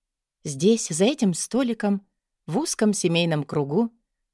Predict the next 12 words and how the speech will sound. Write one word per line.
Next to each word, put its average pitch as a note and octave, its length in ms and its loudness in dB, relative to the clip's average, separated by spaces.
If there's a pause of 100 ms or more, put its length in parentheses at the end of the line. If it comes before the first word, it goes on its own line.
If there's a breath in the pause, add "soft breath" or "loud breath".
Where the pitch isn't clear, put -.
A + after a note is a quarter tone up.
праздновали A#3+ 640 2
двадцатый E3+ 600 -2
день E3 220 0
рождения D3+ 600 2
дочери A3 560 0 (340)
известного A3+ 600 2
психоаналитика G3 1080 0 (400)
Юлии C4+ 360 0
Хованской. D3+ 840 -2 (680)
В E3+ 80 -2
ожидании A3 500 6
заказа A3 580 0